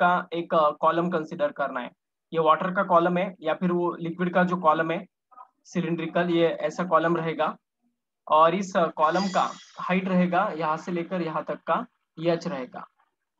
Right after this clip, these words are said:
एच is the height of this liquid column। ओके, तो आप देखिएगा कोई भी चीज जब हम water के अंदर डाल देते हैं ना तो उस, अ, चीज पर water कुछ,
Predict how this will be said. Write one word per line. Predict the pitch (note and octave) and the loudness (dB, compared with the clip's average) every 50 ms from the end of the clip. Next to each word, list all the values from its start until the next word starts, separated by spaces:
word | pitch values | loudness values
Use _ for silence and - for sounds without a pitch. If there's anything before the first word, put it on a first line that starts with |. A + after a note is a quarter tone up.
| _ _ _ _ - | _ _ _ _ -6
एच | D#3 F3 F3+ F3+ F#3 G3 | -2 -2 -2 -2 -2 -6
is | F#3+ | -4
the | F3+ G3 F3+ | -2 -2 0
height | F3 F3 F3 F#3 | 0 0 2 2
of | F#3+ F3+ F3+ | 2 2 2
this | F3+ F#3 F3+ F3+ | 0 -2 -2 -2
liquid | E3+ D#3+ - F3+ - - - | -2 -2 -2 -4 -4 -2 0
column। | D3+ C#3+ C#3+ D3+ E3+ - - _ _ _ E3 | 0 0 2 0 -2 -4 -6 _ _ _ -8
ओके, | D#3 - F#3 D#3+ D#3 - _ _ _ _ _ _ _ _ _ _ _ _ _ - | -4 -2 -2 -2 -2 -4 _ _ _ _ _ _ _ _ _ _ _ _ _ 0
तो | E3+ | 2
आप | E3+ | 2
देखिएगा | E3 F3+ F#3+ F#3 A3 G3 G#3 G#3 G#3+ G#3+ - _ _ _ _ _ _ _ _ _ _ _ _ _ _ | 2 2 -2 -2 0 0 2 2 0 0 -6 _ _ _ _ _ _ _ _ _ _ _ _ _ _
कोई | F#3+ F#3+ G3+ G3+ | -2 0 0 2
भी | A3 G#3+ | 0 0
चीज | F3+ A#3 A3+ F#3+ G3+ | -2 -2 -4 0 0
जब | A3+ A3 F#3+ G#3 | 0 4 6 6
हम | G#3 G#3 G#3 F#3 | 4 4 4 0
water | - D3 D#3 E3 E3 G3 F#3+ F3+ | 0 2 4 4 4 2 0 -2
के | F#3 G3 | 0 0
अंदर | F#3+ G3 G#3 G3+ | 0 0 0 0
डाल | F3+ D#3+ D#3+ E3 | 2 2 2 0
देते | E3 E3 E3 E3 E3 | -2 -4 -4 -4 -4
हैं | D3+ C#3 | -4 -4
ना | B2+ B2 B2 _ _ _ _ _ _ _ _ | -6 -10 -12 _ _ _ _ _ _ _ _
तो | F#3 | -8
उस, | F#3 F#3 G#3+ | -8 -2 0
अ, | G3 F3 D#3+ D3 C3+ - - _ _ _ _ _ _ _ _ _ _ _ _ _ _ _ _ _ | 2 2 4 2 0 -2 -10 _ _ _ _ _ _ _ _ _ _ _ _ _ _ _ _ _
चीज | - F#3+ F#3 F#3 F#3 | -6 -6 -6 -4 -2
पर | G#3+ G#3 G3+ | -2 -2 0
water | F#3 D#3+ D#3+ D#3+ - F#3+ F#3 F#3 F#3 F#3 | 0 0 0 -2 -2 -2 -6 -6 -6 -8
कुछ, | F#3+ F#3 E3+ | -10 -12 -12